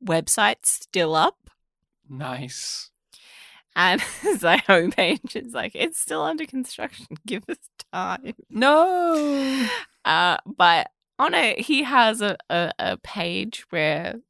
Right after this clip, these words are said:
Speaker 1: he, he thanks a bunch of people. Uh, the first one being God.
Speaker 2: Thank you, God.
Speaker 1: He seems to be ve-,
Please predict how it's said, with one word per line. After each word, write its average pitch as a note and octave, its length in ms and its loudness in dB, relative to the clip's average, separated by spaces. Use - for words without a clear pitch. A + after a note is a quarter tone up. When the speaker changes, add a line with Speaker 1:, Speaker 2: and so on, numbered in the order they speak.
Speaker 1:
he, - 580 -10
he A3+ 260 -8
thanks D3 400 -6
a G3+ 60 -8
bunch D3+ 280 -10
of A3+ 80 -20
people. - 420 -12
Uh, E3+ 220 4
the - 100 -14
first E3+ 260 2
one F3+ 180 -2
being G#3+ 260 0
God. E3 400 6
Speaker 2:
Thank E3 300 0
you, C#3+ 80 -4
God. C#3+ 380 4
Speaker 1:
He - 200 -16
seems F3 320 -2
to - 80 -12
be F3 160 0
ve-, - 160 -8